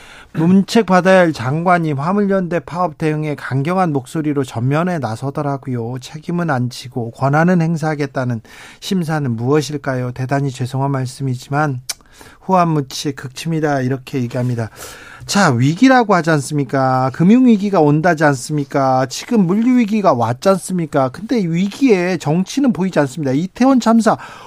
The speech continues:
뭘 하고 있는지 정치는 보이지 않습니다. 정치권은요, 아직도 청담동 술자리에서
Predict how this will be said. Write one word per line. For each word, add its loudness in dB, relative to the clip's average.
뭘 6
하고 4
있는지 4
정치는 0
보이지 -2
않습니다. -2
정치권은요, 0
아직도 -6
청담동 0
술자리에서 -4